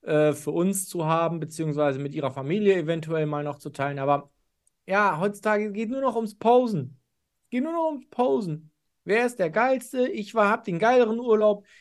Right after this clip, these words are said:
Ich bin häufiger im Urlaub als du. Jetzt bin ich in New York, jetzt bin ich hier, jetzt bin ich da, jetzt bin ich da. Gut, wer's braucht. Aber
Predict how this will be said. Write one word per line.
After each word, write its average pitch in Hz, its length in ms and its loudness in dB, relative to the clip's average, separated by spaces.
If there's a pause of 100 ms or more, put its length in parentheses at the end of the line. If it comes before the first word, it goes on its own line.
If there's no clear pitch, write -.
(100)
Ich 160 180 -10
bin 151 140 2
häufiger 220 480 4
im 208 120 2
Urlaub 196 340 6
als 180 260 0
du. 185 400 -6 (520)
Jetzt 175 260 4
bin 196 100 4
ich 165 120 2
in 165 140 0
New 165 120 0
York, 262 420 6
jetzt 208 220 -2
bin 170 120 -4
ich - 140 -6
hier, 254 200 0
jetzt 190 240 2
bin 170 100 -4
ich 156 100 -10
da, 196 200 4
jetzt 214 240 2
bin 196 80 -6
ich 165 100 -12
da. 123 380 -4 (1900)
Gut, 240 200 0
wer's 160 160 6
braucht. 226 440 4 (300)
Aber 165 460 2